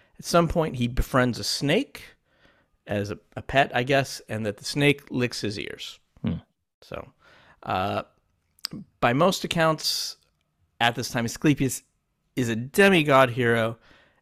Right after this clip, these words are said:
Speaker 1: and not yet a full god, though we will f-, hear about that story in just a bit.
Speaker 2: Mm-hmm.
Speaker 1: Um, but Asclepius pretty quickly overtakes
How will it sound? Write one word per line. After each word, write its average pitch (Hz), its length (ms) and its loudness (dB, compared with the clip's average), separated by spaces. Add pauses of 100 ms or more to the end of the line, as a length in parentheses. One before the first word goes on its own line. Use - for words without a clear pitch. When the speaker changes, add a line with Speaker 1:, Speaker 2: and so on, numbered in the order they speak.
Speaker 1:
and 117 200 0
not 127 320 4
yet 117 400 -2 (600)
a 104 60 -8
full 110 300 -4
god, 87 360 -4 (320)
though 92 180 -8
we 98 140 -8
will 95 140 -8
f-, - 200 -16
hear 117 220 -12
about 107 220 -4
that 107 180 -2
story 113 460 -6
in 104 120 -10
just - 220 -14
a 104 40 -12
bit. 117 280 -6 (220)
Speaker 2:
Mm-hmm. 98 280 -2 (300)
Speaker 1:
Um, 120 400 -4 (680)
but 220 80 2
Asclepius 226 420 -2
pretty 214 300 -4
quickly 151 520 -4
overtakes 120 880 -4